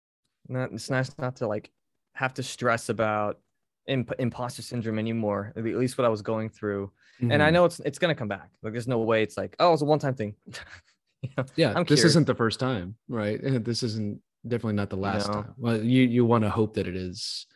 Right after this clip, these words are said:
Speaker 2: the last
Speaker 1: Yeah.
Speaker 2: time, but I don't
Speaker 1: Yeah.
Speaker 2: know. You gotta be realistic and be like, "This is gonna come back again. Maybe next year, maybe around the same time. Maybe it's a annual thing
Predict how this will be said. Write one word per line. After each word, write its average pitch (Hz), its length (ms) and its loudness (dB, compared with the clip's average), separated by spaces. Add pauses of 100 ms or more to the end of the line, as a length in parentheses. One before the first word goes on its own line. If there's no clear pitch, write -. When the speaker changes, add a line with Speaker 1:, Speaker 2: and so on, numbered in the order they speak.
(220)
Speaker 2:
the 101 60 -6
last 90 340 -2
Speaker 1:
Yeah. 120 180 2
Speaker 2:
time, 104 140 -4
but - 280 -6 (1160)
I 104 100 -2
don't 90 100 0
Speaker 1:
Yeah. 127 280 0
Speaker 2:
know. 87 140 -10
You 127 120 0
gotta 110 100 6
be 107 80 4
realistic 95 520 0
and 92 80 -8
be 92 60 -6
like, 95 160 -8
"This 190 160 0
is 160 80 2
gonna 110 180 2
come 98 140 -4
back 90 240 -8
again. - 260 -12 (140)
Maybe 131 220 2
next 107 280 -2
year, 92 160 -4
maybe 104 200 -2
around 101 180 -2
the 101 60 -6
same 123 200 -4
time. 110 320 -8
Maybe 95 220 -4
it's 98 340 -2
a 104 540 4
annual 104 380 0
thing 101 420 -4